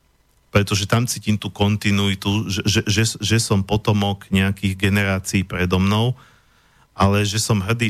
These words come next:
občan Slovenskej republiky, to napríklad ja za seba povedať neviem, pretože Slovenská republika je istý konštrukt, e,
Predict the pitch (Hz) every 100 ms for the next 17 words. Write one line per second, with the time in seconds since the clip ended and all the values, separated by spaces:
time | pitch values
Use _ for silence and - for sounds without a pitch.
0 | 104 113 - 113 104 - 107 113 110 -
1 | 101 101 120 107 107 104 101 110 110 107
2 | 107 110 98 101 104 - 98 98 - 101
3 | 101 92 104 107 95 90 92 101 92 -
4 | 101 104 101 - 95 95 107 98 98 104
5 | 98 101 - 98 - 95 98 - 101 110
6 | 127 -